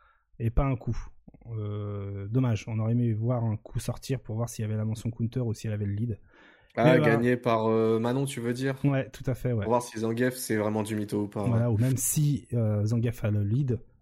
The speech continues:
Speaker 1: au moins, elle, elle aurait reçu un counter si elle avait appuyé sur une
Speaker 2: Ouais.
Speaker 1: touche. On aurait vu
Speaker 2: Ouais.
Speaker 1: la situation, mais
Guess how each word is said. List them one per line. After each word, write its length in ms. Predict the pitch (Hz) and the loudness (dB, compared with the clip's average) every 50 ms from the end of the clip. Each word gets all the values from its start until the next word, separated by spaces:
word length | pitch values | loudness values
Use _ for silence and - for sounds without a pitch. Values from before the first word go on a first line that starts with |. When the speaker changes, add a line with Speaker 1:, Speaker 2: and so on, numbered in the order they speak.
| _ - | _ -2
Speaker 1:
au 100 | - 113 | 0 2
moins, 240 | 120 131 135 139 135 - | 2 4 2 0 0 0
elle, 140 | 143 135 127 | 0 2 4
elle 100 | 117 117 | 4 4
aurait 180 | 110 110 110 | 4 4 4
reçu 300 | 110 110 110 107 - - | 4 2 2 2 2 0
un 80 | 131 120 | 0 0
counter 360 | - 123 120 113 - 127 110 - | 2 0 0 2 2 0 -2 -2
si 120 | - - 113 | -4 -6 -4
elle 60 | 107 | -2
avait 260 | 104 104 107 101 98 95 95 - | 0 0 0 -2 -2 -6 -6 -2
appuyé 260 | 117 117 - - 123 | -2 0 2 2 0
sur 160 | 113 - 113 | 2 0 0
une 60 | 107 | 2
Speaker 2:
Ouais. 100 | 113 113 | 4 2
Speaker 1:
touche. 260 | 101 98 - - - - _ _ _ _ - | 2 0 -4 -10 -16 -20 _ _ _ _ -4
On 160 | 110 107 113 | 0 2 4
aurait 180 | 123 120 120 120 | 4 4 4 4
vu 100 | 120 139 | 4 4
Speaker 2:
Ouais. 60 | 143 | 2
Speaker 1:
la 60 | 135 | 2
situation, 540 | - - 123 - - 131 - - - 113 - - | 0 -2 -4 -2 -2 -2 -2 -2 -4 -4 -4 -4
mais 260 | - - 110 107 107 | -6 -4 -4 -4 -6